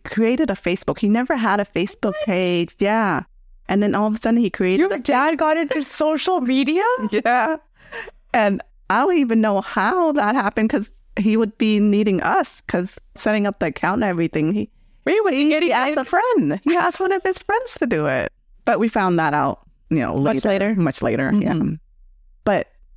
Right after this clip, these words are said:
Speaker 1: the other part is that my brother also went on the trip with him. And so he kinda knew the lady that was, my dad was talking to.
Speaker 2: Like,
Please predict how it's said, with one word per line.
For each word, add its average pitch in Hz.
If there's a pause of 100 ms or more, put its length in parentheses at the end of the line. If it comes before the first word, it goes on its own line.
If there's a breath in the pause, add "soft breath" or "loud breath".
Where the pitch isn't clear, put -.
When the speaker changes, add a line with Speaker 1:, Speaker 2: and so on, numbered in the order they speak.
(240)
Speaker 1:
the 202
other 208
part 170
is 165
that 156
my 165
brother 214
also 139
went 127 (320)
on 147
the 131
trip -
with -
him. 135 (480)
And 185
so 165
he 170 (580)
kinda 208
knew 208
the 220
lady 233
that 233
was, 185
my 151
dad 151
was 160
talking 202
to. 247 (460)
Speaker 2:
Like, 233